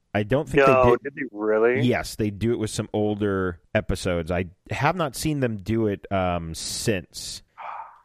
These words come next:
Speaker 1: Um, I don't think they did it last year, but that was, like, the last time.
Speaker 2: Oh, that's, that's awesome. There needs
Speaker 1: <laughs>
Speaker 2: to be more of that.
Speaker 1: Yes, there does.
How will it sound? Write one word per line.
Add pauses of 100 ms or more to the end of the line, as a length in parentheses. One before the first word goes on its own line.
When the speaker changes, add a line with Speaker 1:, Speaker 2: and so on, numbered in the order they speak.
(120)
Speaker 1:
Um,
I
don't
think
they
did
it
last
year,
but
that
was,
like,
the
last
time. (140)
Speaker 2:
Oh,
that's, (160)
that's
awesome. (140)
There
needs
Speaker 1:
<laughs>
Speaker 2:
to
be
more
of
that. (100)
Speaker 1:
Yes,
there
does.